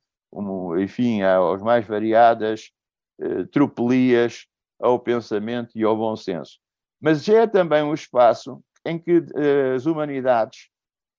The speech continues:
têm que estar presentes e têm que afirmar essa mesma presença. É um espaço onde tem que se combater, eh, e onde o pensamento tem que ter um, um lugar, e nesse aspecto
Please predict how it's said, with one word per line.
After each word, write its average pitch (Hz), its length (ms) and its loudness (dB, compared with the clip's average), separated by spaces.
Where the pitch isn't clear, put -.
têm 180 360 -4
que - 80 -18
estar 151 500 4
presentes 135 640 -4
e 135 100 -8
têm 160 260 -4
que 165 100 -2
afirmar 151 520 2
essa 143 300 -2
mesma 143 580 -2
presença. 151 480 -2
É 104 40 -4
um 107 80 -6
espaço 156 600 2
onde 160 240 -6
tem 175 180 0
que - 60 -16
se - 100 -20
combater, 160 800 2
eh, 139 460 2
e 139 100 0
onde 139 300 -4
o 139 180 -4
pensamento 123 1500 -4
tem 131 180 0
que - 100 -16
ter 123 220 2
um, 101 560 -6
um 113 140 -6
lugar, 117 540 4
e 147 220 2
nesse 160 380 -2
aspecto 147 640 0